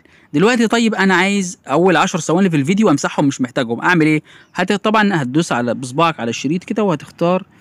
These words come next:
آه، العشر ثواني اللي انت مش محتاجهم، وبعد ما تختار هتروح دايس على الشريط تاني كده بصباعك لحد ما يظهر اللون الاصفر على جوانب الشريط. بعد كده، آه، هتلاقي فيه،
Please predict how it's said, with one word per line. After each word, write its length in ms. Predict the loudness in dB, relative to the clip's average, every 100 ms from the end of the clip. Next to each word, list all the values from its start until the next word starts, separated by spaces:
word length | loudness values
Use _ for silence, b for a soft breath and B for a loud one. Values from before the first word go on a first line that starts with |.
| b b b
آه، 280 | -4 0 0
العشر 300 | 0 0 -2
ثواني 360 | -4 0 4 4
اللي 140 | 4
انت 140 | 2
مش 180 | 0 -2
محتاجهم، 440 | -6 -4 0 2 2
وبعد 220 | 0 2
ما 100 | 0
تختار 440 | -2 -4 0 0 -2 b b b -12
هتروح 240 | -4 -4
دايس 380 | 0 0 0 0
على 420 | 0 2 2 0
الشريط 360 | -4 -6 -2 -2 2
تاني 200 | 2 2
كده 160 | 2
بصباعك 440 | -2 0 -2 -2 -4
لحد 260 | -4 0
ما 240 | 2 4 2
يظهر 400 | -2 0 -2 0
اللون 280 | 2 4
الاصفر 340 | 4 0 -2 -4 B B B
على 200 | 0 0
جوانب 360 | 2 4 4 2
الشريط. 400 | -2 -4 -4 -6 _ b b b
بعد 220 | 0 0
كده، 400 | 0 2 2 0
آه، 440 | 0 0 2 0 -2
هتلاقي 500 | -6 -2 0 2 0
فيه، 300 | 2 2 2